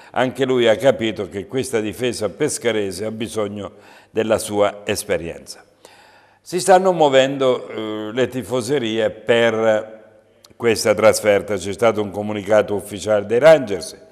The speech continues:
per invitare i soci e anche gli appassionati, insomma,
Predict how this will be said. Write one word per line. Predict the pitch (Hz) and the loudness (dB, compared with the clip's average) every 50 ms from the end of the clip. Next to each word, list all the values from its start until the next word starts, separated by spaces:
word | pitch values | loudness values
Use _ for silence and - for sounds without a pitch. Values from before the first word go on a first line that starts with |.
| _ - - - - - - - _ _ | _ -20 -20 -20 -20 -20 -20 -20 _ _
per | - 104 101 104 | -2 -2 0 0
invitare | 107 104 101 101 107 92 95 117 110 110 107 104 104 104 101 98 92 - - - - - - | -2 -4 -6 -6 -6 -4 0 2 4 4 4 4 2 2 2 0 0 -4 -8 -16 -20 -20 -16
i | - 95 | -14 -12
soci | - - 117 113 113 113 104 - - 104 98 - - | -6 -2 0 2 2 2 0 -4 -8 -10 -10 -10 -8
e | 101 92 98 | -6 -4 -4
anche | 101 101 101 98 - 104 101 92 | -4 -4 -6 -8 -10 -10 -10 -10
gli | 90 87 85 85 87 92 92 | -10 -12 -14 -14 -12 -10 -10
appassionati, | 90 - - - 95 87 - - 101 101 123 143 135 113 90 90 | -10 -8 -6 -6 -6 -6 -6 -8 -8 -6 -2 -2 -2 -2 -4 -6
insomma, | 90 - - - 113 107 107 104 95 | -14 -14 -10 -10 -10 -8 -8 -8 -10